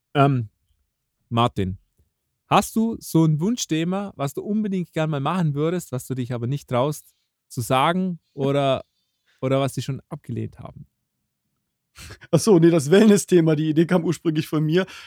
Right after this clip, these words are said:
Speaker 2: Das lag daran,
Speaker 1: <laughs>
Speaker 2: äh, klei-, äh, kleine Story, äh, wir hatten mal zur Seehexe, war das, glaub ich,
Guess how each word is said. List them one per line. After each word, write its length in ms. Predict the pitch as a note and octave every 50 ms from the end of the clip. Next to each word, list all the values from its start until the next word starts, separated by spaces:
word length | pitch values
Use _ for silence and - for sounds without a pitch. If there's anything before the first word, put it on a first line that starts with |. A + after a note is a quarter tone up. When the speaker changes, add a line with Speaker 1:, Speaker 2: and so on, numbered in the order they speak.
| -
Speaker 2:
Das 180 | - E3 D#3+ -
lag 220 | D#3 E3 D#3+ D#3
daran, 420 | - D#3+ D#3+ D#3+ E3 F#3+ F#3+ F#3+ F#3 - - -
Speaker 1:
<laughs> 180 | _ - F4+
Speaker 2:
äh, 300 | - D#3 D3+ D3 D3+ D3
klei-, 240 | - - D3+ D3+ D3
äh, 180 | - - F#3+ E3+
kleine 380 | - F#3 F#3+ F#3 G#3+ G3 A3
Story, 460 | - - - F#3 F#3 F#3 A3+ A#3 A#3 - - - - - _ -
äh, 320 | F3+ F3+ F3 F3 F3+ F3 D#3
wir 420 | D3+ - - D3+ C#3+ D3+ E3 D3
hatten 640 | D3+ F3+ - - G3 F#3+ F#3 F#3 F#3 F#3 - - F3 D#3
mal 540 | D#3+ D#3+ D#3 D#3+ D#3+ D#3+ D#3 E3 E3 D#3 D3+
zur 680 | - - - - - D#3 D#3 D#3 D#3 D3 C#3+ C#3+ C#3
Seehexe, 720 | B2+ A#2+ A#2 A#2 C#3 F3+ G3+ F#3 F3+ D#3+ - - - D3+ C3
war 140 | C3+ C3+ C3
das, 160 | C3+ - -
glaub 300 | - C#3+ C#3 D3 D3+ E3
ich, 260 | F#3 F#3+ - - -